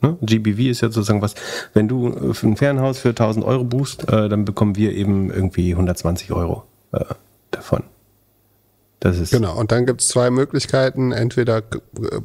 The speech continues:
Speaker 2: mache ich die Transaktion bei einem Partner, dann kriegt ihr die, äh, Affiliate-Provision,
Speaker 1: Genau.
Speaker 2: oder ich mache die Transaktion bei euch, dann macht ihr das Payment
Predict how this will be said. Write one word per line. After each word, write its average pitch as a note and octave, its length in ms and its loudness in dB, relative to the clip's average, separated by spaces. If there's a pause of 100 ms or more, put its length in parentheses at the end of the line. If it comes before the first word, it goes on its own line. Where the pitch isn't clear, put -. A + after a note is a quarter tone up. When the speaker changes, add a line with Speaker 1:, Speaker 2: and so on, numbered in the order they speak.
Speaker 2:
mache A#2+ 260 0
ich G#2+ 80 -2
die A2 100 0
Transaktion A2+ 720 0
bei G#2+ 100 0
einem G#2 160 0
Partner, B2 400 0
dann A2+ 140 2
kriegt A2 240 -4
ihr A2+ 60 4
die, G#2+ 160 -2
äh, G2 240 0
Affiliate-Provision, B2+ 880 2
Speaker 1:
Genau. G#2+ 200 4
Speaker 2:
oder A2 240 2
ich G2+ 140 -4
mache A2 140 0
die A#2 100 2
Transaktion A2 560 0
bei G#2 80 2
euch, A#2+ 380 2
dann G#2+ 120 0
macht G#2 200 0
ihr G#2+ 60 0
das G2 160 -2
Payment A#2 500 2